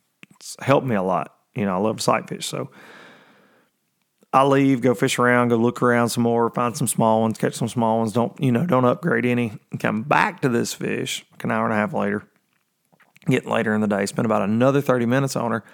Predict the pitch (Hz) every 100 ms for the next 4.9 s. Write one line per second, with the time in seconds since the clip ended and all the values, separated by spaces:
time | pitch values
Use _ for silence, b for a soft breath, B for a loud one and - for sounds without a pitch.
0 | b - - 135 135 117 123 120 107 117
1 | 170 190 123 117 127 B B - 117 143
2 | - 143 127 113 - 131 - - - 143
3 | 143 135 123 110 B B B - - 143
4 | 143 113 101 104 101 110 107 117